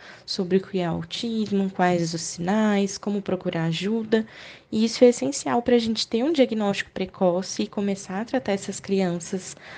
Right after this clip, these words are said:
em uma boa janela de oportunidade, quanto também é essencial pra luta de direitos dessas crianças, pela inclusão na sociedade, luta contra preconceitos, aceitação em ambiente escolar.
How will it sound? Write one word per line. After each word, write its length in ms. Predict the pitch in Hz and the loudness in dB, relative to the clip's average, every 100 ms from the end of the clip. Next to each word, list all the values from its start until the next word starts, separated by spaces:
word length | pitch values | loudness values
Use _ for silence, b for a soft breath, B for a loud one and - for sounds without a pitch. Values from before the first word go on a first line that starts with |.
| B B - | B B -10
em 220 | 202 220 226 | 0 4 6
uma 180 | 220 | 4
boa 280 | 190 190 240 | 6 8 8
janela 400 | 254 220 196 190 | 6 4 4 4
de 80 | 180 | 2
oportunidade, 920 | 185 180 - 185 175 156 156 190 269 - B B B B B | -2 -4 -4 -4 -2 -2 -2 -2 -4 -6 B B B B B
quanto 220 | 285 294 - | 0 0 0
também 480 | 302 262 262 302 - - _ _ _ _ - | 0 2 2 0 -6 -20 _ _ _ _ -8
é 480 | 202 196 196 196 - | -6 -4 -4 -6 -4
essencial 560 | 220 220 247 247 247 247 | -4 -2 0 4 4 4
pra 200 | 262 262 | 4 6
luta 400 | 254 262 - 330 | 6 2 4 4
de 160 | 302 | 6
direitos 600 | 302 320 254 262 - 254 214 | 4 6 6 4 0 -4 -2
dessas 320 | 226 226 - | -4 -4 -12
crianças, 640 | - 233 208 196 - - | -6 -2 0 -2 -6 -10
pela 180 | - 190 | -2 -2
inclusão 360 | 190 - 185 180 | 0 -2 0 0
na 120 | 180 | 0
sociedade, 960 | - - - 180 196 185 175 180 190 B B B - | -4 -6 -8 4 4 6 0 -4 -6 B B B -16
luta 240 | 202 202 202 | -4 -2 2
contra 300 | 196 185 175 | 0 2 2
preconceitos, 1000 | 180 170 170 170 - 196 196 185 - 175 | 2 2 0 0 0 2 2 2 -4 0
aceitação 680 | 180 - 185 185 175 196 196 | 0 0 -2 -4 -4 -2 0
em 120 | 185 | 2
ambiente 340 | 180 180 170 | 2 0 0
escolar. 640 | - - 165 175 185 190 | -6 -4 0 4 4 2